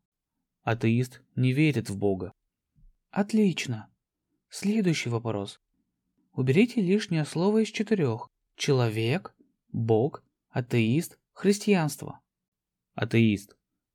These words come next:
Почему? Атеист не имеет отношения к христианству и, соответственно, к Богу.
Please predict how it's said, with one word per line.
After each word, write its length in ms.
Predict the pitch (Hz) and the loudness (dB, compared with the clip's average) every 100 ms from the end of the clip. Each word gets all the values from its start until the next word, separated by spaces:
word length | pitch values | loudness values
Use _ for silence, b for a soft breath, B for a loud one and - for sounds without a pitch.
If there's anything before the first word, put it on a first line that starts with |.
| _ | _
Почему? 680 | - 190 - 233 202 123 117 _ _ _ _ _ _ _ | -4 -4 4 6 6 2 -4 _ _ _ _ _ _ _
Атеист 500 | - 120 127 156 - | -6 0 2 2 0
не 120 | 135 135 | -2 0
имеет 260 | 156 151 | 0 0
отношения 760 | 113 107 107 - 110 104 95 104 | -2 -4 -4 -2 -2 -2 -6 -10
к 80 | |
христианству 840 | - 120 110 - 143 151 - 104 - _ _ _ | -6 -4 -4 -4 -4 -4 -6 -10 -10 _ _ _
и, 120 | 123 | -4
соответственно, 640 | 117 107 110 123 - 135 | -2 -2 0 0 0 0
к 100 | 120 | 0
Богу. 440 | 123 113 98 90 | 2 2 0 -2